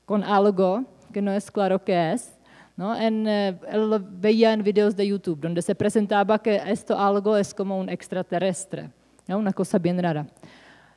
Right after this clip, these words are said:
Y en las sesiones de ayahuasca, este paciente puede darse cuenta que en realidad este, ¿no? supuesto extraterrestre fue algún ser con mala energía y que tenía que ver con su brote psicótico que tuvo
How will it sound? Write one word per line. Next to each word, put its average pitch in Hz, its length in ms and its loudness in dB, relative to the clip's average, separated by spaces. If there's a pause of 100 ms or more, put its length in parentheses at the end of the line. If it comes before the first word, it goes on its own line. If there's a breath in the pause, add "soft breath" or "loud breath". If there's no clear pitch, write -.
(200)
Y 247 120 -4
en 247 140 2
las 262 160 0
sesiones 269 540 2
de 247 120 2
ayahuasca, 233 680 2
este 240 220 0
paciente 254 480 2
puede 247 200 2
darse 240 280 2
cuenta 262 460 2
que 214 120 -2
en 208 120 -2
realidad 208 640 2
este, 185 680 -4 (160)
¿no? 185 140 -6
supuesto 190 500 -4
extraterrestre 208 800 -2
fue 214 240 -2
algún 214 460 2
ser 214 640 -2
con 208 160 -6
mala 208 240 0
energía 202 800 0 (600 soft breath)
y 233 120 -2
que 240 120 4
tenía 240 440 0
que 240 160 0
ver 220 480 0 (240 soft breath)
con 196 180 0
su 220 100 -2
brote 196 320 -2
psicótico 214 640 -2
que 190 140 -2
tuvo 185 460 0